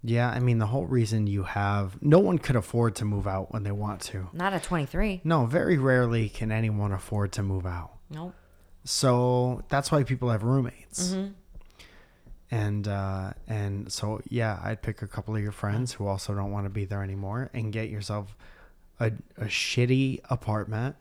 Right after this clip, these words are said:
Speaker 1: and, uh, split it four ways.
Speaker 2: Yep.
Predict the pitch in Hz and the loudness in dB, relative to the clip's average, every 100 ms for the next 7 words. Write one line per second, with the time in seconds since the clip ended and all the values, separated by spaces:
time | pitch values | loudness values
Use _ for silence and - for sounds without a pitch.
0 | - - - - - - - 107 101 101 | -18 -20 -20 -20 -20 -14 -6 -2 -2 -2
1 | 98 95 - - 107 104 127 - - - | -2 -2 -6 -4 -2 0 0 -4 -16 -20
2 | - - 104 110 113 95 98 127 - 139 | -20 -6 0 0 2 0 -2 -4 -4 -4
3 | 156 | -4